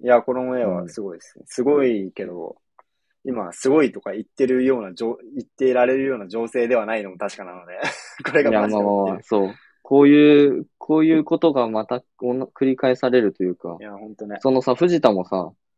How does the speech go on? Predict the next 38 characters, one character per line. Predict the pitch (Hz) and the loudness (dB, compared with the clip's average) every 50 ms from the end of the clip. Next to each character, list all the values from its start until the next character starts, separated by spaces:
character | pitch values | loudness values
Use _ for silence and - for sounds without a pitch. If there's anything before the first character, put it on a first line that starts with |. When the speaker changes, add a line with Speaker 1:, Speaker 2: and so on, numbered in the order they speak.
| _ _ | _ _
Speaker 1:
う | 113 | -18
ん。 | 107 98 87 95 | -16 -14 -12 -10
Speaker 2:
あ | 104 98 | -8 -6
の、 | 98 98 95 95 95 92 92 92 - - _ _ _ _ _ _ _ _ - 135 | -6 -6 -6 -8 -8 -8 -8 -8 -10 -12 _ _ _ _ _ _ _ _ -2 2
第 | 160 170 170 | 2 2 4
二 | 151 123 107 | 2 0 -2
次 | |
世 | - - 113 | -4 -8 -8
界 | - 120 120 113 | -6 -6 -6 -4
大 | - 127 120 113 | -2 -2 -2 -2
戦 | - - 101 95 87 90 87 85 82 78 - _ _ _ _ _ _ | -2 -2 -4 -4 -4 -6 -8 -10 -12 -16 -20 _ _ _ _ _ _
の | 104 98 92 | -4 -4 -2
時 | - 110 - - 95 | -2 -4 -4 -4 -4
に、 | 90 95 95 87 80 78 - _ _ _ _ _ | -2 -2 -2 -2 -4 -10 -16 _ _ _ _ _
Speaker 1:
う | - 113 107 95 87 | -18 -16 -16 -16 -2
ん。 | |
Speaker 2:
パ | - 127 120 | 0 2 2
リ | 101 90 | 2 2
に | 85 82 82 | 0 -4 -10
い | - | -6
て、 | _ 98 95 90 80 90 - _ _ _ _ _ _ _ | _ 0 0 0 0 -4 -10 _ _ _ _ _ _ _
Speaker 1:
う | 127 120 | -12 -10
ん。 | 107 95 - - _ _ _ _ _ | -10 -12 -16 -20 _ _ _ _ _
Speaker 2:
そ | 117 | -12
の、 | 107 104 104 104 104 104 104 101 | -8 -6 -4 -4 -2 -2 -2 0
ド | 127 156 | 2 2
イ | 160 139 | 2 0
ツ | - - 95 | -2 -2 -2
が、 | 92 87 80 - - _ _ _ _ _ _ _ - | 0 0 0 -2 -10 _ _ _ _ _ _ _ -12
あ | 98 95 90 | -10 -8 -6
の、 | 90 90 90 | -6 -6 -6
パ | 90 - 143 | -6 -4 -2
リ | 120 104 95 | 0 0 0
を | 87 82 - - _ _ _ _ _ _ _ _ _ | 0 -2 -4 -10 _ _ _ _ _ _ _ _ _
占 | 123 117 117 | -2 0 2
領 | 113 113 107 | 2 0 0
す | 104 - 110 | 0 -2 -4
る | 107 135 - | -4 -4 -6